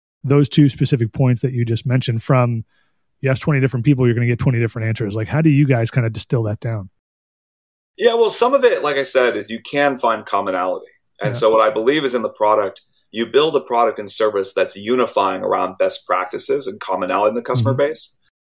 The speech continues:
Speaker 2: but don't make the mistake of pigeonholing or, or locking your customer in to a problem that they don't want to have. So
Speaker 1: Hmm.
Speaker 2: you'll notice when you join Daffy today, we thought we were gonna invest a lot in picking goals for people and telling them what they should give to charity.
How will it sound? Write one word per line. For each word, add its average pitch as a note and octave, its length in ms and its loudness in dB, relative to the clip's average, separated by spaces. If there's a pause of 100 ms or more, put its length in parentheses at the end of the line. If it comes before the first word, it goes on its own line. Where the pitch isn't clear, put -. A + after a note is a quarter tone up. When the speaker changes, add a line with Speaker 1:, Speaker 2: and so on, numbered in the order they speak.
(140)
Speaker 2:
but C3+ 220 2
don't D#3+ 280 2
make C3+ 180 2
the A#2+ 60 -6
mistake A2 480 0
of G2+ 100 -4 (160)
pigeonholing G#2+ 600 -2
or, F#2 280 0 (500)
or G#2+ 180 4
locking G#2+ 500 2
your G2+ 120 -6
customer F#2+ 480 -4
in A2+ 320 -6 (340)
to G#2+ 220 0
a G2 160 2
problem G#2 480 0
that F#2 160 -8
they F#2+ 120 4
don't G2+ 220 0
want F2+ 260 -2
to F#2+ 80 -10
have. E2+ 220 -10 (140)
So A2+ 360 0
Speaker 1:
Hmm. A2 60 -4 (320)
Speaker 2:
you'll C#3 200 4
notice D3 300 2
when C3+ 100 -2
you B2 80 0
join B2 240 0
Daffy B2 340 2
today, G2+ 420 2 (800)
we F3 180 0
thought F#3 220 0
we E3+ 80 2
were D#3 100 4
gonna D3+ 120 0
invest C#3 260 0
a B2+ 40 4
lot A#2+ 340 0 (920)
in A2+ 180 0
picking A2+ 300 -2
goals F#2+ 280 0
for - 140 -8
people - 340 -8
and G2+ 120 -10
telling A2 260 2
them G#2 100 -2
what G2 100 0
they G2 120 2
should F#2+ 280 0
give - 180 -6
to - 80 -10
charity. - 360 -14